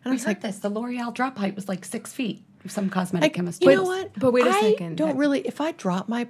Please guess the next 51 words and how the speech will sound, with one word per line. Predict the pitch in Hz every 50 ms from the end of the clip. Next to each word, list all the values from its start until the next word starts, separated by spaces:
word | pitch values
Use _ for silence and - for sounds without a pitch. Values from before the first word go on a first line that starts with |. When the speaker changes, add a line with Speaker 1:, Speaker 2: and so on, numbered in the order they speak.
| - _
Speaker 1:
products | - - 196 185 190 220 254 262 - -
from | - 208 185 180
the | 180 175
six | 170 - - 202 196 - -
feet, | - - 214 214 240 262 - - _ _ -
that's | 226 247 - -
my | 190 180 180
fault. | - - 190 190 202 233 233 -
And | 233 190 190
I | 196
Speaker 2:
<laughs> | 196 196
You'd | 220 294 320
Speaker 1:
expect |
Speaker 2:
be | 330
Speaker 1:
it | 320 247
to | 202
Speaker 2:
holding | 220 285 285 - -
Speaker 1:
break. | - 254 262
Speaker 2:
it | 262
over | 254 240 233 220
your | 220 220 233
head, | 208 208 175 160 147 139 -
waving | - 190 208 214 180 226 220
it | 220 208
around. | 226 202 175 160 131 - - - 190 202 - -
Speaker 3:
But | 254 254
that | 247 277 254 254 262 262
means | 262 269 262 233
they | 240 233
don't | 233 233 220
have | 220 202
any, | 208 196 196
the | 196 - - 208
color | 202 - - 214 202 190 185
doesn't | 185 190 196 202 196
have | 185 160
any | 170 170
payoff. | 180 - 175 170 175 185 214 208
Speaker 1:
And | 240 254 254
Speaker 3:
Oh, | 262
Speaker 1:
it |
Speaker 3:
that's | 254 254
Speaker 1:
also | 262 262 - 302
Speaker 3:
so | - -
Speaker 1:
is, | 277 -
Speaker 3:
fascinating. | 180 170 175 - - 175 165 214 254 247 254
Speaker 1:
it, | 262 233 -
it's | 208 - -
also | 247 240 - 262 240
really | 190 180 196 180 220 220
hard. | 190 - - - 262 302 339 - - - -